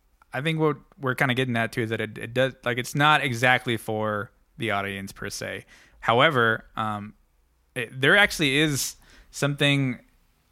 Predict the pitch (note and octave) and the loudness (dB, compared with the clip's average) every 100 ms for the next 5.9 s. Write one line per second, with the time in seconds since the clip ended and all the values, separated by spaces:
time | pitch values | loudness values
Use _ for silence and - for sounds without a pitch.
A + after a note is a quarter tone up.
0 | _ D3 C3 C3 A#2 B2+ B2+ B2+ A#2 - | _ -14 -6 -4 -2 0 2 2 0 0
1 | B2+ A#2+ A2 A#2 A2+ A2 B2 A#2 A2+ A2 | 0 2 -2 -2 -6 -6 -6 -4 -2 0
2 | A2 G#2+ G#2 G#2 - - _ _ _ _ | -2 -4 -6 -8 -10 -20 _ _ _ _
3 | A2 A2 G#2+ A#2+ A2+ A2 G#2+ A#2+ A#2 A2 | -2 -2 -2 -4 -4 -6 -4 -2 -2 0
4 | A2+ B2+ A2+ G#2 G2 G#2+ G#2+ G2+ G#2+ A2 | -4 -4 -10 -8 -10 -6 -4 -6 -6 -4
5 | C#3+ E3 C#3 B2 A#2 A2 A2+ A2 G#2+ | -2 -2 -4 -4 -6 -4 -4 -4 -6